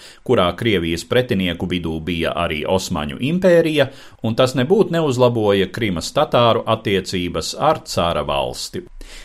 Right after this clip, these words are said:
Deviņpadsmitā gadsimta otrajā pusē sākās intensīvāka krievu un ukraiņu ieceļošana Krimā,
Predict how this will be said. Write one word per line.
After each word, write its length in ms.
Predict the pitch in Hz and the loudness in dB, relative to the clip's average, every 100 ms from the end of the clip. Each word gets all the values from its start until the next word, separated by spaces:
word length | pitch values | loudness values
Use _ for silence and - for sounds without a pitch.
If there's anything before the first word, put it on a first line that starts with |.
| - | -4
Deviņpadsmitā 760 | 180 240 190 196 185 180 156 | 0 2 2 2 2 2 4
gadsimta 500 | 156 185 - 139 135 | 4 2 2 -2 -2
otrajā 520 | 180 196 180 143 120 110 | 2 2 2 2 4 2
pusē 440 | - 220 - 135 113 | 0 -4 0 2 2
sākās 640 | - 196 214 214 190 - | 2 -2 0 0 0 -2
intensīvāka 1000 | 143 165 170 147 - 170 156 143 131 120 - | -6 -2 -2 -2 -2 0 4 4 2 -2 -2
krievu 460 | 120 123 151 170 | -2 2 2 0
un 180 | 156 165 | -2 -4
ukraiņu 640 | 165 170 117 85 80 80 82 | -4 -4 0 2 2 -2 -4
ieceļošana 840 | 101 92 87 82 80 - 78 76 | -4 -2 -4 -2 -2 -2 -4 -6
Krimā, 340 | - 151 170 | -6 -2 0